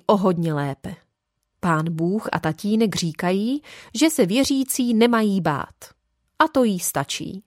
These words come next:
Když se chystala ke spánku, byla už zase ve své kůži a šťastná jako obvykle.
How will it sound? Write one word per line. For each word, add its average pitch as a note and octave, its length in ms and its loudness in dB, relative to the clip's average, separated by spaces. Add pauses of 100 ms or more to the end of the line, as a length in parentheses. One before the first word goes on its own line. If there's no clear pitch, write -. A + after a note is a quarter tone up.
(1200)
Když F#3+ 300 2
se G3+ 160 0
chystala G3 460 2
ke - 120 -4
spánku, D#3+ 680 -2 (340)
byla C#4+ 280 2
už G#3 180 0
zase C4+ 320 0
ve A3+ 100 0
své A3+ 320 0
kůži A#3 520 -2 (140)
a F3 80 2
šťastná G#3+ 680 0
jako F3+ 260 -2
obvykle. D3 560 -8